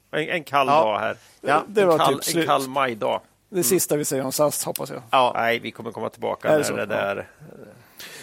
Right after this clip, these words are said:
Speaker 2: Apropå det här.
Speaker 3: Ja, just det. Och, och, och
Speaker 2: Mm.
Speaker 3: då är det ju så att sas hade ju passat utmärkt i den här portföljen för folk som hatar sina pengar.
Speaker 2: Ja, det,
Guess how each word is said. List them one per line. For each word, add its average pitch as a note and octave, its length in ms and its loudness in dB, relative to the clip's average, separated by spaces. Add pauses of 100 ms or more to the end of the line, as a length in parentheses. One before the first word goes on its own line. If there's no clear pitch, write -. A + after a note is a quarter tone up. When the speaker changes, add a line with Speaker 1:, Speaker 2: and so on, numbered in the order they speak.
Speaker 2:
Apropå G#3+ 380 0
det G#3+ 80 6
här. A#3+ 100 6
Speaker 3:
Ja, B3 200 10
just B3 260 0
det. D3 160 4
Och, F3+ 160 2
och, G3+ 120 4
och G3+ 100 2
Speaker 2:
Mm. G3 100 0
Speaker 3:
då A3 80 6
är A3 60 8
det G#3 60 6
ju F#3+ 60 4
så F3 120 2
att E3 160 2
sas G#3+ 440 2
hade E3+ 280 0
ju E3 60 0
passat D#3 340 0
utmärkt F#3+ 440 0
i - 20 0
den D#3+ 80 0
här D#3 80 6
portföljen C#3+ 440 0
för D3+ 120 -6
folk C#3 220 -2
som D3+ 120 -6
hatar D3 240 0
sina D3+ 160 -6
pengar. D3+ 460 0
Speaker 2:
Ja, F3+ 340 4 (240)
det, - 320 0